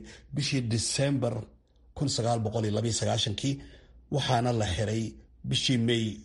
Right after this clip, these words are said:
kun sagaal boqol iyo sagaashan iyo afartii. Muddo sanad iyo bara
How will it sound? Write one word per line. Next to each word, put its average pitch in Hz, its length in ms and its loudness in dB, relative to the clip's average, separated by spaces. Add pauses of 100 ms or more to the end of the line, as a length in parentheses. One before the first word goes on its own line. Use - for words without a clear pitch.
(120)
kun 139 140 -4
sagaal 110 340 0
boqol 101 320 -4 (140)
iyo 117 200 -2
sagaashan 107 440 0
iyo 98 80 -2
afartii. 104 420 -4 (400)
Muddo 110 220 0
sanad 117 360 0
iyo 104 140 0
bara 104 220 0